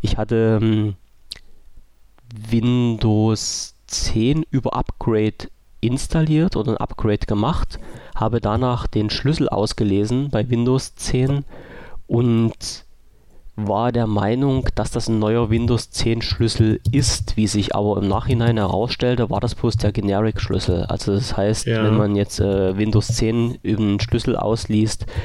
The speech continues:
Speaker 1: äh, kriegt man halt nur diesen ganz normalen Generic-Schlüssel, den, der auch überall im Netz rumgeistert.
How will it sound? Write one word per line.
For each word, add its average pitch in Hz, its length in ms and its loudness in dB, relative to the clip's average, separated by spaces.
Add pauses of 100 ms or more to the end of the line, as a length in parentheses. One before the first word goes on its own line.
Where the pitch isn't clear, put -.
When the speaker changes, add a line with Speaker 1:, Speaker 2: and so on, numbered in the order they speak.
(300)
Speaker 1:
äh, 104 360 2
kriegt - 240 -2
man 113 120 2
halt 110 140 0
nur 110 120 2
diesen 104 300 0
ganz 98 300 -2
normalen 98 460 0
Generic-Schlüssel, 101 800 0
den, 98 340 0
der 95 160 0
auch 98 80 -4
überall 92 300 0
im 101 100 0
Netz 98 240 -2
rumgeistert. - 680 -4